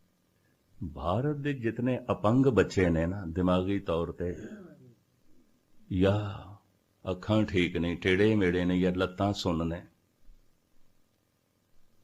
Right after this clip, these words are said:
ਇਹਨਾਂ ਦੇ ਸੁਭਾਵਕ ਹੁਣ ਗੱਲ ਆ ਗਈ ਹੈ। ਸੱਤਰ ਫੀਸਦੀ ਬੱਚੇ ਮੁਸਲਮਾਨਾਂ ਦੇ ਨੇ,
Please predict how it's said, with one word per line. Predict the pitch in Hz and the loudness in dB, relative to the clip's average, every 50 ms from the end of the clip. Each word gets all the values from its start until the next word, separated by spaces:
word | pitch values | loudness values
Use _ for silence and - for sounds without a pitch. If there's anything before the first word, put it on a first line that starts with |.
| - | 4
ਇਹਨਾਂ | 139 143 151 147 147 | 6 6 6 6 4
ਦੇ | 127 95 82 78 | 4 2 2 0
ਸੁਭਾਵਕ | - - - - - 92 87 85 98 113 127 123 - - | -2 -4 -6 -6 -2 0 0 0 2 0 0 -2 -2 -2
ਹੁਣ | 101 95 85 | -2 -2 2
ਗੱਲ | 76 87 95 87 87 | 2 4 4 4 4
ਆ | 82 78 78 | 4 2 2
ਗਈ | 76 76 71 73 76 | 0 0 -2 -2 -4
ਹੈ। | - - - - _ _ _ - _ _ _ _ _ _ - - - _ _ _ _ | -8 -10 -14 -20 _ _ _ -20 _ _ _ _ _ _ -20 -20 -20 _ _ _ _
ਸੱਤਰ | - - - - 127 - - - 160 151 | -16 -8 -6 -4 -4 -4 -2 0 0 0
ਫੀਸਦੀ | 143 - 117 - - 101 92 101 101 | 0 -2 -4 0 0 2 4 4 4
ਬੱਚੇ | 92 87 92 90 90 - 110 | 4 2 0 0 0 0 0
ਮੁਸਲਮਾਨਾਂ | 107 104 92 - 98 87 85 85 82 85 87 87 82 | 0 0 0 -2 -2 0 0 0 0 0 0 -2 -2
ਦੇ | 73 67 65 65 | -4 -6 -10 -12
ਨੇ, | - - - - - | -14 -18 -20 -20 -20